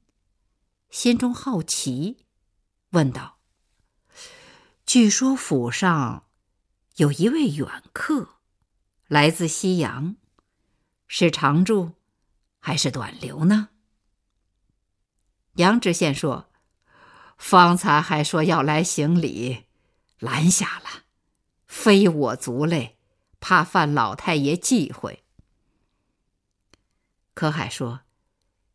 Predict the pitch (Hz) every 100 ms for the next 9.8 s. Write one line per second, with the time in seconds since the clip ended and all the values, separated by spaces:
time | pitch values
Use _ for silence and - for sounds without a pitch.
0 | - - 170 165 180 175 202 160 143 120
1 | 147 143 110 113 127 123 _ _ _ _
2 | _ _ - 180 147 - 135 - 143 -
3 | 113 - 185 175 175 - 120 131 120 -
4 | _ _ _ _ _ _ _ _ _ -
5 | - 262 254 175 - 269 254 254 - 117
6 | 110 _ _ _ - - - 254 202 160
7 | 269 277 262 185 190 269 254 - 180 -
8 | 156 151 110 147 _ _ _ - 190 185
9 | 196 - 131 - 123 - - -